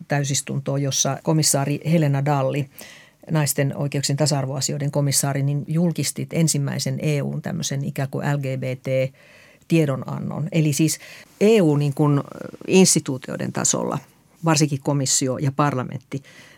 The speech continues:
kaikki naisten keskustelu- ja äänestysten jälkeen sitten yleensä asettuu sille puolelle, jossa tajutaan, että nyt on, nyt on oikeasti kyse ihmisten tasavertaisesta kohtelusta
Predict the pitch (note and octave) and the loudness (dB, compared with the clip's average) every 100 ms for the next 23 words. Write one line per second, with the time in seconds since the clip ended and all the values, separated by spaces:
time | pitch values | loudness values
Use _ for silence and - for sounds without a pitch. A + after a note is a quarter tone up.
0 | _ - C3+ C#3 G3+ F3+ - D3 C#3+ C#3 | _ -4 -4 2 4 4 2 -2 -2 -2
1 | C#3 - C3+ C#3 C3 C3+ B2+ - - C#3 | -4 -4 0 0 2 0 -2 -4 -4 0
2 | D3 C#3 C3+ C3 D3+ C#3 D#3 C#3+ C3+ - | 2 2 -2 -2 -2 0 2 2 2 2
3 | D#3+ D#3 - C3+ B2+ C3+ C3+ E3 D3 C3+ | 2 2 0 -4 0 -2 0 2 2 2
4 | C3 C3 C#3 C#3+ - _ - D3+ C3+ B2+ | 0 -2 0 0 -4 _ 2 2 2 -2
5 | B2+ - - C#3 C#3 C#3 - E3+ - D3 | -6 -8 -6 -4 -2 -2 0 0 0 0
6 | D#3 D#3 C#3 C3+ - C3+ C3 E3+ C#3 C3 | 2 2 -2 -2 -2 -2 0 2 2 2
7 | C3+ C#3 C#3+ C#3 D#3 C#3 C3+ C#3+ C#3 C#3 | -2 -2 0 0 -4 -6 -6 -4 -6 -4
8 | C#3+ C3+ - - D#3+ - - | -4 -4 -6 -8 -8 -8 -10